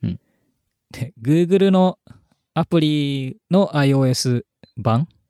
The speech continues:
Speaker 2: 例えばGmailのアイオーエスアプリとか
Speaker 1: うんうん。
Speaker 2: がそのスワイプで戻るとかに全く従ってなくてイラつくんですよね。
Speaker 1: ああ、なるほど。
Speaker 2: うん。
Speaker 1: スワイプするとメールがデリートされた。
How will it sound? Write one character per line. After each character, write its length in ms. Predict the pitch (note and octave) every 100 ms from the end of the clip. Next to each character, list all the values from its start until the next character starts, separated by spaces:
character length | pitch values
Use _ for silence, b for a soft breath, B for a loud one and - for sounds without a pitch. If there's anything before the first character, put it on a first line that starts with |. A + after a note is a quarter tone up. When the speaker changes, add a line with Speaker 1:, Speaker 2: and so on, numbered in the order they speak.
| b b b b b -
Speaker 2:
例 140 | A2+ A#2+
え 20 |
ば 100 | G#2
Gmail 480 | G#2 B2 B2 A#2+ F#2+
の 140 | F#2
ア 60 | F#2+
イ 60 |
オ 40 | G2
ー 40 |
エ 20 |
ス 120 | G2
ア 60 | G#2
プ 80 | F#2+
リ 80 | F#2+
と 80 |
か 180 | - B2+ - _
Speaker 1:
う 60 | -
ん 20 |
う 20 | G2
ん。 180 | F#2+ - - -
Speaker 2:
が 100 | D3+
そ 120 | C3+
の 240 | A#2 A2 -
ス 160 | - B2+
ワ 100 | C3+
イ 60 |
プ 100 | C3
で 100 | B2+
戻 240 | B2 B2 B2+
る 60 |
と 100 | G2+
か 80 | A2
に 180 | G2 G2+ -
全 180 | A#2 A#2 - C3+
く 100 | C3
従 240 | - C3
っ 60 | A#2+
て 120 | -
な 100 | A2+
く 60 | -
て 120 | G2
イ 80 | G2+
ラ 120 | G#2
つ 80 | -
く 100 | G2+
ん 20 |
で 60 |
す 80 | F2+
よ 80 | -
ね。 160 | G2+ - B B B
Speaker 1:
あ 400 | - F#2 F2+ F#2+
あ、 40 | A2+
な 140 | A#2
る 80 | G2+
ほ 120 | F#2
ど。 300 | A#2+ B2+ B2+ - _
Speaker 2:
う 60 | G#2
ん。 360 | F#2+ F#2 F#2+ - b b b _ _ -
Speaker 1:
ス 200 | - A#2
ワ 140 | A2
イ 80 | A2
プ 100 | -
す 120 | A2
る 100 | G#2+
と 280 | - F2 - - _ _ _
メ 180 | A2+ G#2
ー 40 | G2+
ル 100 | G2
が 240 | F#2 - -
デ 100 | -
リ 140 | G2 G2
ー 40 |
ト 120 | -
さ 140 | - B2
れ 60 |
た。 100 | B2+